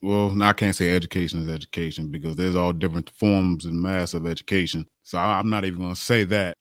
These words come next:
You know, I don't know, man. I don't know. It's kinda hard because it's like, yo, I, when you think about it, it's education. So going to a school, if you have opportunity to go to whatever, to whatever particular school or you wanna go to, I mean, yeah, that's one thing. But now,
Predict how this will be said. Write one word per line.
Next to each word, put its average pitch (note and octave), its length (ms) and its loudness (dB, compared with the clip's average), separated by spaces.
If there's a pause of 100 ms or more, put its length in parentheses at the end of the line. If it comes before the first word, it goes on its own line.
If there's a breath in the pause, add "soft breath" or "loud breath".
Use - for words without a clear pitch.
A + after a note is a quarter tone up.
You F3+ 120 -2
know, G3 120 2
I A#3 120 4
don't B3 160 0
know, G3+ 180 4
man. C3 340 2 (120)
I D3+ 80 -2
don't F3 120 2
know. A2 300 4 (200)
It's C3+ 120 -8
kinda C#3+ 280 6
hard C3+ 240 6
because A2+ 220 -4
it's A2 120 -8
like, A2 180 -2
yo, A2 120 0
I, A2+ 220 2 (180)
when G2+ 140 -2
you B2+ 60 2
think B2 180 0
about A2 300 6
it, G#2 120 0 (380)
it's F#2+ 120 -8
education. A2 560 2
So G#2 500 -2 (220)
going A2 180 -2
to G#2+ 160 -6
a - 20 -8
school, B2 460 2
if G#2+ 120 -4
you A2+ 60 2
have G#2+ 140 2
opportunity G#2+ 400 -2
to G2 60 -8
go G2+ 160 -4
to F#2+ 80 -10
whatever, G2+ 280 -4
to F#2+ 240 -10 (160)
whatever G#2 240 -4
particular F#2+ 400 -8
school G#2 540 -2
or F2+ 200 -4 (140)
you G#2 140 -4
wanna F#2+ 120 0
go A#2 200 4
to, F#2+ 360 -2
I E2+ 40 -6
mean, F#2+ 400 0 (100)
yeah, G#2+ 160 0
that's F#2+ 160 0
one B2 180 4
thing. G2 300 0 (140)
But G2+ 160 2
now, A2+ 360 6